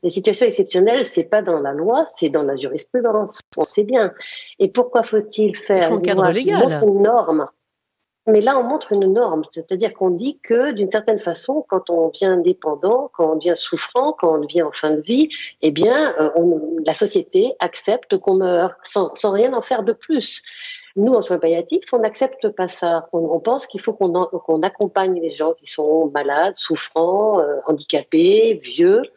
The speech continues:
Speaker 1: et qu'il faut qu'on soit solidaire avec eux et qu'on n'a pas à leur montrer que, après tout, la porte de sortie est là et qu'ils pourraient débarrasser la société de leur poids. Parce qu'en fait, c'est ça dont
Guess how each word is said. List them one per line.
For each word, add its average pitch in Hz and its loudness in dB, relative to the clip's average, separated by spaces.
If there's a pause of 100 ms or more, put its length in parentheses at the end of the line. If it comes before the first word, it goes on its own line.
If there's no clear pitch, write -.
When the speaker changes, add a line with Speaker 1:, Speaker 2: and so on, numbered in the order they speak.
(520)
Speaker 1:
et 170 0
qu'il 170 -4
faut 254 0
qu'on 233 0
soit 208 0
solidaire 190 0
avec 165 0
eux 254 2 (140)
et 170 0
qu'on - 0
n'a 156 0
pas 254 -4
à 233 0
leur 170 0
montrer 208 0 (380)
que, 208 6
après 165 -4
tout, 285 -10
la 226 0
porte 180 -6
de 165 -2
sortie 269 -4
est 226 2
là 226 2
et 160 0
qu'ils 147 -2
pourraient 180 2
débarrasser 160 0
la 190 2
société 247 0
de 170 2
leur 143 0
poids. - -2 (160)
Parce - 0
qu'en 185 -2
fait, 311 0
c'est 196 2
ça 196 0
dont 190 -6